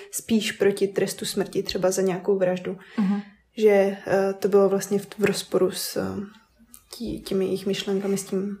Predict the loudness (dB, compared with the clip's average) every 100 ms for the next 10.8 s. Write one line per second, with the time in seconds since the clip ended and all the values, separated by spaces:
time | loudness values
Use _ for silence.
0 | -14 _ _ _ _ -14 -4 0 4 4
1 | 2 0 -4 -2 -2 -8 -16 -18 0 2
2 | 6 4 4 -12 -10 -4 0 0 2 4
3 | 6 6 4 2 6 8 8 6 4 6
4 | 4 2 -2 -2 -6 -8 -14 -12 -4 -2
5 | 0 0 0 -4 -4 -4 -6 -10 -10 -18
6 | -4 2 4 2 -2 -6 -8 -6 -4 -6
7 | -8 -12 -14 _ -2 0 -2 -6 _ _
8 | _ _ _ _ _ _ _ _ _ -2
9 | 0 -2 -4 -20 _ _ -6 -4 0 2
10 | 2 2 2 2 2 2 -2